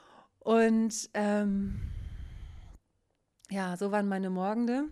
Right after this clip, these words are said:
Und an diesem einen Morgen war es wirklich so, dass ich wirklich, ich hab immer wieder gesagt, „I believe in miracles.“ Und dann: „Bitte, liebes Universum, bitte hilf mir. Und ich wertschätze meinen Körper und ich glaube an Wunder und ich glaube an Heilung und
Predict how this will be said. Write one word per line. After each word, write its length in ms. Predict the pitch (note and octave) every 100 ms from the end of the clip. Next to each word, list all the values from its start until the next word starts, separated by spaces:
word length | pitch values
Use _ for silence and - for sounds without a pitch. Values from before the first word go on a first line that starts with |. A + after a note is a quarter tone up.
| - -
Und 320 | G3+ G3 -
an 120 | G3
diesem 300 | F#3+ G3+ G3
einen 360 | - G3+ C4 C4
Morgen 400 | G#3 A3 G#3+ F#3+
war 160 | F3+ F#3
es 100 | -
wirklich 320 | G#3 G#3 G3+
so, 160 | F#3+
dass 180 | F#3 F#3
ich 160 | A3 -
wirklich, 380 | F#3+ F#3+ - - _ _ _ -
ich 60 |
hab 100 | -
immer 220 | G#3+ G#3+
wieder 200 | F#3+ F#3
gesagt, 480 | F3+ F3 F3+ F3 - -
„I 160 | F#3 G3
believe 320 | F#3+ F#3+ F#3+
in 100 | F#3+
miracles.“ 720 | F3+ E3+ E3+ - F3 F3 - -
Und 140 | F#3+
dann: 180 | F3+ F3+
„Bitte, 260 | F3+ - F3+
liebes 320 | F#3 F3+ F3+
Universum, 480 | F#3 F3+ F3 F3 F3
bitte 220 | F3+ F#3+
hilf 300 | F3+ F#3 -
mir. 200 | F3 E3+
Und 160 | F#3 -
ich 140 | -
wertschätze 440 | F3 F3 F#3 -
meinen 180 | F#3+ G3+
Körper 480 | - F#3+ F3+ F3 F3
und 60 | F3
ich 140 | -
glaube 300 | F#3+ F3+ F#3
an 180 | G3+ F#3+
Wunder 360 | F3+ E3+ F3+
und 80 | F#3
ich 100 | F3+
glaube 260 | F#3+ G3 G3+
an 240 | G#3 -
Heilung 460 | F#3 F3+ F#3 F3+ F3+
und 240 | F#3 F3+